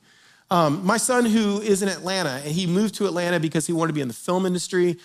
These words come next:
um, he wanted to be a cinematographer, he wanted to make movies. And, um, in fact, he, he kinda got a, a nickname. He started off doing video for North Point. He's done a lot of stuff for North Point.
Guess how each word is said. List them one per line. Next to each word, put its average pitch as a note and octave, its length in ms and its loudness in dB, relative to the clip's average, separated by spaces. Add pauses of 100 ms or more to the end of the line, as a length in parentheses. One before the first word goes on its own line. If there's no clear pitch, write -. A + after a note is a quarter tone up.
(260)
um, A#2 160 -4
he C#3 60 -4
wanted C#3 100 -2
to C3 40 -6
be B2+ 60 -6
a A2 40 -8
cinematographer, F3+ 840 0
he D#3+ 80 0
wanted B2 200 -4
to A2+ 40 -6
make A2+ 160 -8
movies. F#3 840 0 (520)
And, E3+ 420 2
um, D#3 280 2
in D3 60 -2
fact, F3 240 0
he, E3+ 180 -6
he D3+ 100 -2 (220)
kinda E3+ 180 -2
got D3+ 140 -2
a, C#3+ 240 -6
a D#3 200 -4
nickname. E3+ 540 -2
He D#3 60 0
started F3 280 0
off E3 140 2
doing D3+ 220 2 (260)
video E3 320 4
for D3 140 -2
North D#3+ 340 0
Point. D#3 180 -2
He's C#3 120 -6
done C3 80 -4
a B2 40 -6
lot C#3+ 160 2
of C#3+ 60 0
stuff D#3 200 -6
for D3 240 -4
North C#3 280 -4
Point. D3+ 240 -4